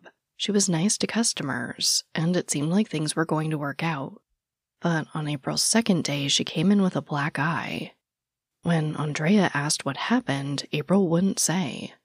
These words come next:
and after that shift, she never came back. While investigators believe that April was most likely living with Chuck Hollister at this time,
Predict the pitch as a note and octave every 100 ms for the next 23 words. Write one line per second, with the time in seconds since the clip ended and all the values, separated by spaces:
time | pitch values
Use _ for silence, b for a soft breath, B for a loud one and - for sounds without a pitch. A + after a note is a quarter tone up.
0 | _ - D3 D3+ D#3 - C3+ - E3 D#3+
1 | D3+ - C#3+ G#3 - D3 D3 D3 D#3 E3
2 | C#3+ C3 C#3 C#3+ - - - - _ _
3 | _ _ _ _ G3 F3 A#3+ A#3+ D#3 C#3
4 | - - D#3 D3+ - D3+ D3+ F3 F3 -
5 | C#3+ F3 E3+ E3+ E3 E3 A3+ - C#3 C#3+
6 | D3+ D3 C#3+ E3 D#3+ D3+ - D3 - -
7 | G#3 F3+ C3 C#3 C3+ C3+ - - C#3 C3
8 | C3+ C#3